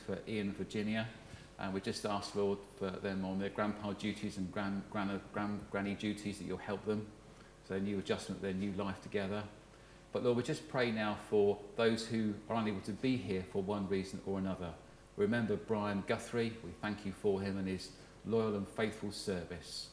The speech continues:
And we thank you, Lord, of how much that he does for us, so much behind the scenes along with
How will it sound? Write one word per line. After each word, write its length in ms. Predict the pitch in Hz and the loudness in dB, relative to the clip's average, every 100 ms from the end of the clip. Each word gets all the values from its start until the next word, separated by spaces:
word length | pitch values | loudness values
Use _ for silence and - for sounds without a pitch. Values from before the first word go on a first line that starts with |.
| - - - - | -16 -20 -14 -8
And 60 | |
we 40 | 95 | -4
thank 300 | 113 110 113 | -2 0 0
you, 80 | |
Lord, 200 | 101 104 | 2 2
of 80 | 98 - | 2 -2
how 160 | 113 | -2
much 300 | 101 101 - | -2 -2 -4
that 80 | 95 - | -6 -4
he 80 | 104 | -4
does 320 | 101 110 - | -2 -2 -4
for 140 | - 101 | -2 -2
us, 180 | 95 | -2
so 240 | - 123 113 | -4 -2 0
much 340 | 107 98 - | 2 0 -4
behind 380 | 95 95 107 101 | -8 -4 -2 -2
the 80 | 98 | -2
scenes 400 | - 95 92 92 | -2 0 0 -2
along 220 | 98 92 | -2 -2
with 100 | 92 | -2